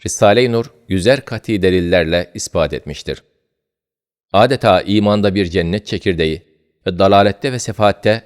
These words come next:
bir cehennem çekirdeği bulunduğunu ben kendim çok tecrübelerle ve hadiselerle aynel yakîn görmüşüm. Ve Risale-i Nur'da bu hakikat tekrar ile yazılmış. En şiddet muannit ve muterizlerin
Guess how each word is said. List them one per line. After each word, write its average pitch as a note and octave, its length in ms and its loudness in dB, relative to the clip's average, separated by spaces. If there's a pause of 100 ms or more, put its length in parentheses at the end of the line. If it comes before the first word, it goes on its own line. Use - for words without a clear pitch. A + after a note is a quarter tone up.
bir F#2+ 200 -2
cehennem F#2 440 0
çekirdeği G2+ 520 0
bulunduğunu F2 580 -2 (540)
ben G2+ 200 0
kendim G2 540 -4 (140)
çok - 280 -6
tecrübelerle F2+ 840 0
ve F#2 60 0
hadiselerle F2+ 880 0 (420)
aynel A2 360 2
yakîn F2 360 -4
görmüşüm. D#2 520 -4 (560)
Ve F2 100 0
Risale-i G#2+ 460 2
Nur'da F#2 360 -2 (140)
bu B2+ 100 2
hakikat F2+ 540 -6
tekrar F#2+ 400 0
ile F2 100 0
yazılmış. D#2+ 560 -4 (1000)
En C3+ 140 2
şiddet G2 480 -4
muannit F#2+ 480 -2
ve A2 40 0
muterizlerin F#2 720 -2